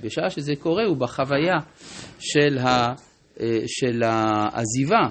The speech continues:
והחוויה היא יותר חזקה. זה כמו שכאשר הוא יורד מן ההר, והוא רואה את העם עושה את העגל, אז "ויחר אף משה". הרי הוא ידע על זה עוד לפני כן, אבל לא הרי ידיעה כהרי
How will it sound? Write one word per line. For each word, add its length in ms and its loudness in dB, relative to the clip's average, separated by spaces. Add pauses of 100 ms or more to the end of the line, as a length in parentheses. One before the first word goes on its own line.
(640)
והחוויה 840 0
היא 140 2
יותר 200 0
חזקה. 460 -2
זה 140 -6
כמו 160 -2
שכאשר 480 -4
הוא 140 -2
יורד 420 2
מן 260 -2
ההר, 480 -2 (640)
והוא 320 2
רואה 640 2
את 140 -8
העם 540 0 (520)
עושה 340 0
את 120 0
העגל, 680 2 (180)
אז 140 -2 (160)
"ויחר 560 2
אף 140 -6
משה". 360 -6
הרי 120 -4
הוא 140 0
ידע 280 2
על 120 0
זה 160 0
עוד 160 0
לפני 320 -4
כן, 180 -4 (580)
אבל 180 0
לא 160 4
הרי 300 2
ידיעה 680 0 (100)
כהרי 580 0